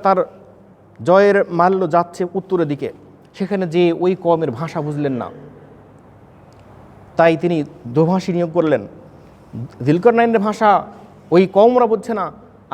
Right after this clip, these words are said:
আর কওমের ভাষা জিলকরনাইন বুঝছে না। তারপরে আল্লাহ তো ব্যবস্থা করে দিলেন। তারপরও ভাষা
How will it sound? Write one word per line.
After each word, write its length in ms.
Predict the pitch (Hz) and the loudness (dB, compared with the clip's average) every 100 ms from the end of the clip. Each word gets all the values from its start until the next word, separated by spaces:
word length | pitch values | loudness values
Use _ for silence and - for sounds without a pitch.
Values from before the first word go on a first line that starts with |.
| 165 | 0
আর 100 | 160 139 - 175 | 2 -2 -6 2
কওমের 280 | 196 285 254 | 4 4 0
ভাষা 180 | 220 202 170 | -2 -2 -2
জিলকরনাইন 400 | 175 175 160 151 | -2 -4 -4 -4
বুঝছে 200 | 147 143 | -6 -6
না। 120 | 151 107 - - | -8 -8 -10 -8
তারপরে 220 | 220 220 | -2 0
আল্লাহ 140 | 196 190 | 0 0
তো 80 | 196 | -2
ব্যবস্থা 260 | 190 190 196 | -2 -6 -2
করে 100 | 214 | 0
দিলেন। 180 | 185 139 95 - - - | 0 -2 -4 -16 -14 0
তারপরও 340 | 160 180 185 127 - - 107 | 0 0 -2 -2 -6 -12 -4
ভাষা 220 | 175 214 | -2 0